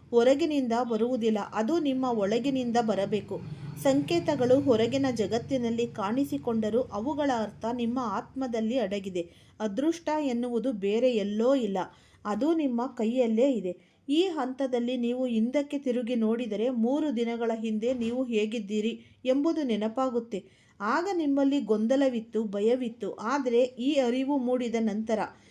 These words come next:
ನೀವು ಒಬ್ಬ ಧೈರ್ಯವಂತ ವ್ಯಕ್ತಿಯಾಗಿ ನಿಂತಿದ್ದೀರಿ. ಜೀವನವನ್ನ ಬದಲಿಸಲು ಯಾವುದೇ ಅದ್ಭುತ ಚಮತ್ಕಾರಗಳ ಅಗತ್ಯವಿಲ್ಲ, ಬದಲಾಗಿ ಸೋಲನ್ನು ಒಪ್ಪದಿರುವ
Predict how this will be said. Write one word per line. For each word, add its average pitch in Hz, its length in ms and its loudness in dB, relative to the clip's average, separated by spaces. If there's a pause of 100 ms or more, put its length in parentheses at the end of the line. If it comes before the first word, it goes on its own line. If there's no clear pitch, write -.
(200)
ನೀವು 320 360 2
ಒಬ್ಬ 226 240 2 (160)
ಧೈರ್ಯವಂತ 254 680 0
ವ್ಯಕ್ತಿಯಾಗಿ 226 640 0
ನಿಂತಿದ್ದೀರಿ. 247 680 0 (560)
ಜೀವನವನ್ನ 294 680 2
ಬದಲಿಸಲು 240 600 0
ಯಾವುದೇ 240 520 2
ಅದ್ಭುತ 254 540 0
ಚಮತ್ಕಾರಗಳ 233 880 -4 (160)
ಅಗತ್ಯವಿಲ್ಲ, 220 640 -2 (520)
ಬದಲಾಗಿ 269 540 2
ಸೋಲನ್ನು 285 600 2
ಒಪ್ಪದಿರುವ 247 680 0